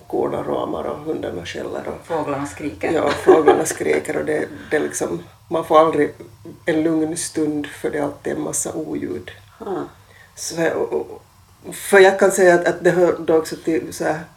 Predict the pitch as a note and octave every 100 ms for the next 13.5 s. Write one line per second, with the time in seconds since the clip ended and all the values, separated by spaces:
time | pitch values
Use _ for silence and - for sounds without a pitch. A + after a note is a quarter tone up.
0 | - - - E3 D#3+ C#3 - _ - B2+
1 | C#3 - D3 - - - - - - -
2 | D3 D3 - C#3 - - - D3 C3+ -
3 | C#3+ C#3+ - C3+ B2+ - - - - C#3
4 | - - - - - - - - D#3 D3+
5 | C#3+ - D#3 D#3 D3+ E3+ - - A3 -
6 | - B3+ - - - - - F#3+ F3+ F3
7 | - - - F3+ F3 - D#3 - - -
8 | - D3 D#3 D3+ C3+ C#3 C#3+ - D3+ C#3+
9 | D3 C#3+ C#3 C#3 - - G3 F3+ D#3+ D#3+
10 | D3+ D3+ D3 F3 D3 C3+ C#3+ C#3 C#3+ -
11 | D3 C#3+ C#3 C#3 - - D3 - - -
12 | - - C#3+ C#3+ C#3+ D3 C#3+ C#3+ - G#3+
13 | D3 A#2+ - - -